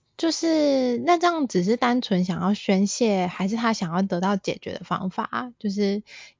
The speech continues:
已经很后悔了，所以他想要解决这个问题，还是只是想要说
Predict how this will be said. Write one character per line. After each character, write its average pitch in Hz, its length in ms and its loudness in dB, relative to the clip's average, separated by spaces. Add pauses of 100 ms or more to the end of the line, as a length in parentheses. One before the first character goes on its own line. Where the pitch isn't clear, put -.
(140)
已 190 120 0
经 254 500 2
很 175 220 -4
后 214 220 4
悔 190 160 2
了， - 160 -4
所 - 120 0
以 202 60 4
他 202 160 -2
想 190 180 -2
要 180 200 2
解 170 260 0
决 160 160 -4
这 196 120 0
个 190 80 2
问 196 220 2
题， - 200 -6
还 180 160 -6
是 214 240 2
只 175 160 -6
是 202 160 0
想 165 200 -4
要 175 160 0
说 175 480 -2